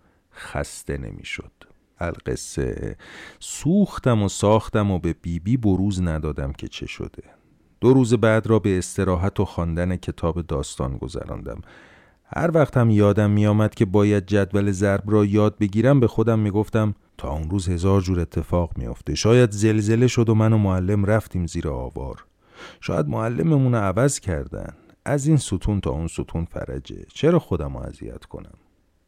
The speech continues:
دو روز مثل برق گذشت و شبی که قرار بود روز بعدش جدول ضرب را برای معلم فوت آب بشوم، آمد.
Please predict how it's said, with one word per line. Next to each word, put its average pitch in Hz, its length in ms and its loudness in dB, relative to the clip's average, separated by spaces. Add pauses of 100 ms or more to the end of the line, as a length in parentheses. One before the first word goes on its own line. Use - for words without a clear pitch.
(460)
دو 71 160 -4
روز 76 520 -8 (380)
مثل 71 500 -4 (140)
برق 107 500 2
گذشت 85 600 -4
و 80 40 -2
شبی 98 360 -2
که - 160 -8
قرار 73 340 -4
بود 76 240 -8
روز 90 200 -4
بعدش 101 460 -2
جدول 110 420 0
ضرب 117 280 2 (100)
را 120 100 4
برای 120 320 2
معلم 123 460 2
فوت - 420 -4 (220)
آب 131 280 4 (120)
بشوم، 143 680 4 (160)
آمد. 52 800 -18